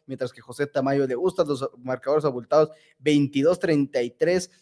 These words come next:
le da el juego al equipo de los Baltimore Ravens. Este, también el tremendo Ronnie se va con el equipo de los Ravens, Mouse, y llegamos a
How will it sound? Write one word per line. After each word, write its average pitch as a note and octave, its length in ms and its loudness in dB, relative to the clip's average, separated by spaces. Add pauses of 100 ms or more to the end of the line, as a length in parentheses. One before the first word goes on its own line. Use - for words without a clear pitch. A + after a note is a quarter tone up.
le C3+ 140 -2
da D3 220 2
el C3 200 -4
juego D3 400 2
al B2+ 140 -2
equipo C3 300 -8
de B2 100 -2
los A#2+ 100 -6
Baltimore B2 500 -4
Ravens. F#3 500 0 (320)
Este, B2+ 680 0
también C#3+ 480 4
el B2+ 160 -6
tremendo C#3 580 2
Ronnie C#3 280 2
se C3+ 100 -2
va C3 160 0
con C3 140 -6
el A#2 120 -8
equipo C3 340 -6
de A#2+ 80 -4
los A#2+ 80 -4
Ravens, G3 260 2
Mouse, G3 340 0
y D#3 120 -8
llegamos G#3 580 2 (400)
a C#3+ 120 2